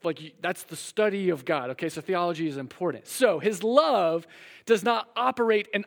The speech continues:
isolation with his holiness, his righteousness, and his justice, and his mercy, and his power, and his sovereignty. Like, they go hand in hand. So the fact that God is loving and holy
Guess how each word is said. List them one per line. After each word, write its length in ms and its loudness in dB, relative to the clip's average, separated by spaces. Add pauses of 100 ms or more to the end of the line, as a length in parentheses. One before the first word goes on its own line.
isolation 960 2 (640)
with 100 0
his 120 -10
holiness, 680 2 (440)
his 160 -6
righteousness, 580 0
and 80 -4
his 100 -4
justice, 460 0
and 80 0
his 140 -4
mercy, 340 2
and 80 -2
his 100 -4
power, 360 4
and 80 -2
his 100 -4
sovereignty. 640 -2 (520)
Like, 180 4
they 100 2
go 260 4
hand 360 0
in 120 0
hand. 680 0 (2500)
So 180 -6
the 80 -8
fact 560 -8
that 160 -10
God 260 -4
is 200 -8
loving 720 -4 (480)
and 400 -4
holy 880 -4